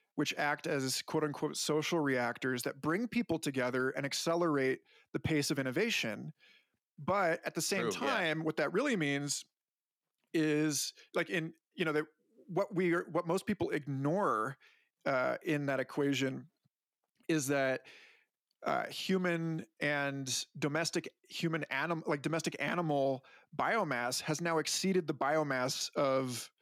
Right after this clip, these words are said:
Speaker 1: everything else. And it, like, that's
Speaker 2: Right.
Speaker 1: insane. And so, like, we're,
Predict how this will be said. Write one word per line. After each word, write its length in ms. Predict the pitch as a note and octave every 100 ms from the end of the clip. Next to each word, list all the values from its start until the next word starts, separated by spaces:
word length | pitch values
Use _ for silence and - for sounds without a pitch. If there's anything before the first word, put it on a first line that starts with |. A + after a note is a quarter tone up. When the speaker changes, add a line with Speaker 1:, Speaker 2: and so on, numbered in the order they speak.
| _ _ -
Speaker 1:
everything 380 | D3 D3 D3 C3
else. 460 | A#2+ G2 - - - _ _ _ _ _ -
And 140 | D3
it, 80 | C#3+
like, 160 | C#3+ -
that's 260 | C#3+ D#3+
Speaker 2:
Right. 160 | F#3 F3+
Speaker 1:
insane. 520 | D3+ - C3+ A2+ A2+ - _ - - -
And 480 | D#3+ D3+ D3 D3 C#3+ -
so, 260 | - F3+ D#3+
like, 260 | D#3 D3+
we're, 380 | D#3+ F3 F3+ E3